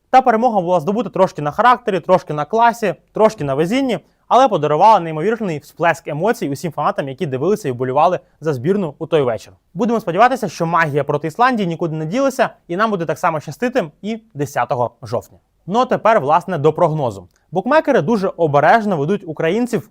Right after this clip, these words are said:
фаворитами цієї гри, але на тоненького. Два сорок чотири пропонують на перемогу жовто-блакитних. На ісландців рівно три, на нічию три тридцять п'ять.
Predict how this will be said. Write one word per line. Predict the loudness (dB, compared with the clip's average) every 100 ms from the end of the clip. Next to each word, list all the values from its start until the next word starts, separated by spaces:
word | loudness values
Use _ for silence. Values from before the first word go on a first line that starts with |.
| _
фаворитами | 4 4 4 2 0 -2
цієї | -4 -2 0
гри, | 2 0 -2 _
але | 2 2 2
на | -6
тоненького. | -4 -4 -4 -6 -10 -12 _ _
Два | -2 0
сорок | 0 -4
чотири | -4 -2
пропонують | 0 -2 -2 -2 -2
на | -4
перемогу | -4 -2 0 0 0
жовто-блакитних. | -2 -4 -2 -4 -4 -20 -20 _ _ _ _ -6
На | -4
ісландців | 0 0 0 0 -4 -6 -6
рівно | -2 0 -2
три, | 0 -2 -2 -8 _ -10
на | -6
нічию | -6 -6 -4 -2 -4 _ _
три | -4 -2 -2
тридцять | -4 -4 -4 -6
п'ять. | -10 -12 _